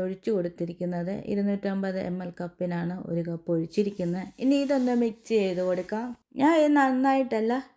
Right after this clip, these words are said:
ഇളക്കി കൊടുത്തിട്ടുണ്ട്. ഇനി ഇത് നമുക്ക് അടച്ചു വയ്ക്കണം. ഒരു പതിനഞ്ച് മിനിറ്റ് നമുക്കിതൊന്ന് അടച്ചു വയ്ക്കാം. അടച്ചു വെച്ച സമയം കൊണ്ട് ഞാൻ ഒരു ബീറ്റ്റൂട്ടിൻ്റെ പകുതി ഗ്രേറ്റ് ചെയ്ത്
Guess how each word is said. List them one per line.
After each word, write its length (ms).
ഇളക്കി 320
കൊടുത്തിട്ടുണ്ട്. 600
ഇനി 180
ഇത് 80
നമുക്ക് 420
അടച്ചു 400
വയ്ക്കണം. 420
ഒരു 220
പതിനഞ്ച് 560
മിനിറ്റ് 280
നമുക്കിതൊന്ന് 680
അടച്ചു 460
വയ്ക്കാം. 400
അടച്ചു 300
വെച്ച 180
സമയം 380
കൊണ്ട് 200
ഞാൻ 200
ഒരു 120
ബീറ്റ്റൂട്ടിൻ്റെ 680
പകുതി 420
ഗ്രേറ്റ് 460
ചെയ്ത് 360